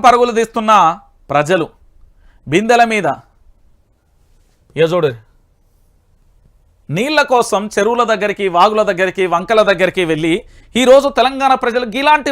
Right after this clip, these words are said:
పరిస్థితి తీసుకొస్తావా? ఏం చేయాలి? ఇప్పుడు కేసీఆర్ అనే వ్యక్తి నిజంగా తప్పు చేసిండు, సరే, కాంగ్రెస్ పార్టీ దృష్టిలో, కాంగ్రెస్ పార్టీ ప్రకారం తప్పే చేసిండు రేవ-,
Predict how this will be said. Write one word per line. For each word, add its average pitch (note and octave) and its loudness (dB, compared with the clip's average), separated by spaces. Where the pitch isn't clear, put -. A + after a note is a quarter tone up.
పరిస్థితి A3 -4
తీసుకొస్తావా? D3+ -4
ఏం F3+ -2
చేయాలి? B3 6
ఇప్పుడు C#3 -4
కేసీఆర్ B3+ 4
అనే A#3+ -2
వ్యక్తి A3+ -2
నిజంగా A#3+ 2
తప్పు A3 -2
చేసిండు, F#3 -2
సరే, A3+ 6
కాంగ్రెస్ C4 4
పార్టీ A#3 2
దృష్టిలో, A#3 0
కాంగ్రెస్ G#3+ 0
పార్టీ G3 0
ప్రకారం G3+ 0
తప్పే G#3 0
చేసిండు D#3+ -6
రేవ-, C#3 -4